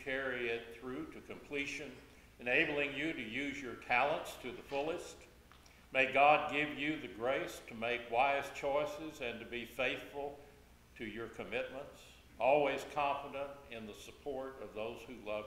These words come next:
you. May God bless you with discomfort at easy answers, half-truths, and superficial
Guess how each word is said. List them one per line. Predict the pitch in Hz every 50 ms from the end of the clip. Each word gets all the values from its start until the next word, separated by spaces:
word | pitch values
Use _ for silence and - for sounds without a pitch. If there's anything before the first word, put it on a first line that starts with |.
| 107
you. | 107 107 107 104 - - - - - - - - - - - - - - - - - - - - - -
May | 123 127 123 123
God | 135 139 139 139 135 - -
bless | 131 135 143 143 139 - - -
you | 139 131 131 127 120 113
with | 120 117 117 - -
discomfort | 135 139 - - - 151 139 139 139 - 156 156 156 -
at | 117 113 110
easy | 123 127 131 120 135 131 113 110
answers, | 117 123 127 127 - - 139 131 135 - - - - - - - - -
half-truths, | - 151 147 135 127 - - - - 156 143 139 143 143 143 143 143 - -
and | 113 104 101
superficial | - - - 156 - - 131 - - - 139 123 - - 135 110 101 -